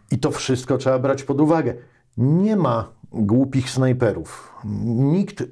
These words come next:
ograniczony nie ogarnie tych wszystkich spraw w sposób, e, taki,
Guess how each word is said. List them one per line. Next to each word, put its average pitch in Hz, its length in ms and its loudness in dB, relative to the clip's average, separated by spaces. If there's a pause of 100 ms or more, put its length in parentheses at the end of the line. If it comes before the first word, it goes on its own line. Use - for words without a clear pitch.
(160)
ograniczony 143 800 0 (420)
nie 143 360 2
ogarnie 143 720 0 (220)
tych 131 220 0
wszystkich - 460 -2
spraw 131 540 -2 (140)
w - 60 -8
sposób, 127 600 -2 (220)
e, 117 40 4
taki, 120 400 -2